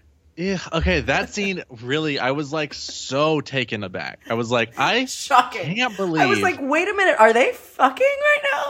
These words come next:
Speaker 1: Yeah, ex-, exactly, exactly.
Speaker 2: I
Speaker 1: That's
Speaker 2: didn't
Speaker 1: what I
Speaker 2: expect
Speaker 1: appreciate.
Speaker 2: it.
Speaker 1: I was like, "I know she wants it really bad." And, like, that's the thing is, like, all of these cartoons, like, even, like, Lady Bugs Bunny,
Speaker 2: Yeah.
Speaker 1: um, Lola, Lola Bunny or whatever her name is.
Speaker 2: <laughs> Yeah.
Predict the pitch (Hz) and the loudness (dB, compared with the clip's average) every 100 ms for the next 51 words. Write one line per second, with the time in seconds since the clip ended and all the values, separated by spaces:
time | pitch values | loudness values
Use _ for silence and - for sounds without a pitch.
0 | 523 262 339 240 _ 196 247 233 - 208 | 0 2 2 0 _ -4 -2 -4 -6 -6
1 | 175 277 302 202 170 240 330 381 415 508 | 0 0 0 -4 -2 6 6 6 2 0
2 | - - 392 339 480 202 - - _ _ | -2 -2 -2 0 -2 -2 -4 -16 _ _
3 | 156 180 165 190 170 - 165 220 - 220 | -2 -2 0 -2 -2 -4 -2 -2 -4 -6
4 | 143 107 117 127 156 127 139 147 143 143 | -6 -4 -4 -2 -2 0 0 0 2 2
5 | 156 175 165 _ - _ _ - _ 185 | 2 -2 -8 _ -20 _ _ -20 _ -6
6 | 220 226 269 330 254 240 190 185 - 143 | -4 0 0 0 0 0 0 0 0 2
7 | 226 240 233 - 196 - 147 165 156 143 | 2 0 -4 -2 -4 -4 -6 -6 -6 -8
8 | - 185 202 240 240 - _ _ 143 151 | -12 -8 -4 -4 -6 -16 _ _ -2 0
9 | - _ _ _ _ _ _ 139 143 151 | 0 _ _ _ _ _ _ -4 0 2
10 | 135 131 110 110 107 98 78 _ - 120 | 2 0 0 -4 -4 -4 -10 _ -4 -2
11 | 113 104 123 139 143 135 - _ - 131 | 0 -2 -2 0 2 0 -2 _ -10 -2
12 | 143 139 110 98 95 104 117 113 110 101 | 0 0 -2 -4 -6 -6 -6 -6 -6 -6
13 | 82 67 - - 95 - | -8 -10 -8 -8 -8 -8